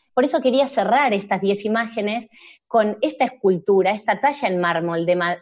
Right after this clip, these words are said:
de María Magdalena, que es tan amorosa y que es el, es la imagen que nos tiene que quedar de ella. Es una mujer que brinda amor, paz, que consuela y que siempre nos va a cobijar entre sus brazos.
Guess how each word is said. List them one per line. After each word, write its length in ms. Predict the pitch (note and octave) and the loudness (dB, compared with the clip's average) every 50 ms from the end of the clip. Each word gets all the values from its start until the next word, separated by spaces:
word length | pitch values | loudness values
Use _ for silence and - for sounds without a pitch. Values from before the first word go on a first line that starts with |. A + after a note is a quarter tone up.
| - | -6
de 220 | F3 E3+ F3 E3 E3 | 0 2 2 2 2
María 260 | E3+ E3+ F3+ F3+ F#3 F3+ | 0 0 0 0 0 0
Magdalena, 680 | F3+ F3 F3+ E3+ G3+ G3+ G3 E3 D#3+ E3 E3+ F3 F3 _ _ _ _ _ _ _ _ _ _ _ _ _ _ _ _ _ _ | 0 -2 -2 0 2 2 2 2 2 0 -2 -4 -6 _ _ _ _ _ _ _ _ _ _ _ _ _ _ _ _ _ _
que 80 | - A3+ | -2 -2
es 140 | G#3 A3 - | -2 -2 -2
tan 200 | - A3 A3 G#3+ | 0 0 2 2
amorosa 840 | G#3 G3 F#3+ F#3 F#3+ A3+ C4 C4 B3+ - - G3 F#3+ G3 G3 - - _ _ _ _ _ _ | 2 2 2 2 2 2 2 0 -2 -4 -2 -2 -2 -2 -4 -8 -18 _ _ _ _ _ _
y 100 | - G#3+ | -6 -2
que 80 | - C#4 | 0 0
es 120 | C4+ - | 2 2
el, 180 | C#4 C4+ B3 - - | 2 0 0 0 0
es 100 | B3+ B3 | 0 2
la 80 | B3+ | 2
imagen 340 | B3 A#3+ B3+ C4 B3+ - A#3+ G#3 | 4 4 2 0 0 -2 -2 -2
que 80 | A3 | 0
nos 160 | G3 G3 G3 | -2 -2 -2
tiene 240 | - - G3+ G3 F3+ | -2 -2 -2 0 0
que 120 | F#3+ F3+ F3 | -2 -2 0
quedar 340 | F3+ E3+ F3 E3+ E3+ E3+ | 0 2 2 2 2 0
de 140 | D#3+ E3 D#3 | -2 -2 -2
ella. 280 | D3+ D3+ - - D3+ - _ _ - _ _ _ | -4 -6 -10 -12 -12 -12 _ _ -20 _ _ _
Es 160 | - G3+ - | -6 -4 -4
una 120 | - G3+ F#3+ | -2 -2 -2
mujer 480 | F#3+ F3+ - - A3+ G#3 G#3+ G3+ - | -2 -2 0 0 0 0 0 -2 -4
que 120 | - - G3 | -4 -2 0
brinda 360 | F3+ F#3+ G3 G3 F#3+ F#3 E3+ | 0 0 0 2 2 0 0
amor, 520 | E3+ F#3 G#3+ A#3 A#3+ A3+ A3 A3 G#3+ - _ _ _ _ | 0 2 2 2 4 2 2 0 -4 -8 _ _ _ _
paz, 420 | - A3 G#3+ G#3 G#3+ G#3 - - - - | 0 2 2 2 0 -2 -6 -12 -8 -6
que 120 | G3+ F3+ | -6 -6
consuela 840 | - F3 E3 E3+ E3 - - A3 A3+ A3+ A3 G3+ G3 F3+ F3+ F3+ - - _ _ _ _ | -4 -6 -8 -8 -8 -8 -4 0 0 2 2 4 2 2 2 0 -4 -12 _ _ _ _
y 80 | A#3 G3 | -2 -2
que 80 | A#3+ A3 | 0 0
siempre 300 | A3+ - C#4 C4+ C#4+ A#3 | 0 0 0 0 0 -2
nos 160 | A3 G3+ F#3+ | -2 0 0
va 60 | G#3 | 0
a 40 | F#3+ G3 | 0 0
cobijar 420 | G#3 F#3+ F#3 E3+ E3 - G3 F#3 | 0 0 0 0 -2 -2 -2 -2
entre 220 | F3 F3 E3+ F3 E3+ | -2 -2 -2 -2 -4
sus 200 | E3+ - E3+ E3+ | -4 -4 -6 -6
brazos. 680 | E3 D#3+ D#3 - - - - - - - - _ | -6 -8 -8 -10 -12 -16 -18 -18 -20 -20 -20 _